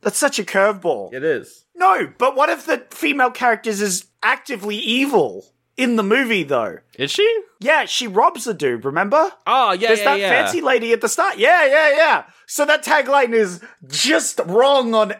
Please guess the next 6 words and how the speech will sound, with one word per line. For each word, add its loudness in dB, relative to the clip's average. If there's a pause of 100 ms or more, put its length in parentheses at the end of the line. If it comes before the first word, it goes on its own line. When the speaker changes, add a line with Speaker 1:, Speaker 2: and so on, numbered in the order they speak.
(200)
Speaker 1:
every -2
single -2
level 2
possible. -2 (200)
It 2
also 2